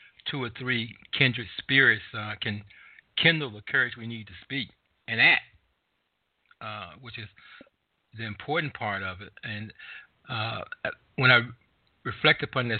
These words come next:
statement I just read, and I'm looking at where d-, where else can we, how do we get people to, with kindred spirits to get together? Um, because it seems like there's a diffusion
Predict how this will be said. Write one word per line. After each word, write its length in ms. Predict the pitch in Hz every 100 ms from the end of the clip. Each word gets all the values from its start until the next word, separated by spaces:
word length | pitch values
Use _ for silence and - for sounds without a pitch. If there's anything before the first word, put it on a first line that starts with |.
| -
statement 320 | 143 151 120
I 60 | 98
just 240 | 104 107 107
read, 520 | 107 135 170 127 101 - -
and 160 | 110 -
I'm 220 | 117 113
looking 340 | 131 - 123
at 140 | 110 - - - - - - _ _ _ _ 110
where 380 | 131 208 226 220
d-, 120 | 170 - - -
where 460 | 143 190 185 -
else 240 | 156 170 - - _ -
can 240 | 147 127
we, 400 | 123 127 123 113 -
how 280 | - 180
do 80 | 202
we 180 | 175 156
get 300 | 127 135 -
people 380 | 139 127 123 113 -
to, 320 | 113 110 107 107 - - - - _ _ _ -
with 120 | 120
kindred 340 | - 143 135 120 -
spirits 380 | - 131 120 117
to 80 | 107
get 260 | 104 117
together? 540 | - 101 98 113 104 90 - -
Um, 400 | 113 101 101 - - - - -
because 260 | 107 139 117
it 100 | 113
seems 240 | - 180 175
like 180 | 156 123
there's 220 | 127 120
a 140 | 113 98 -
diffusion 760 | 117 110 - 113 147 147 127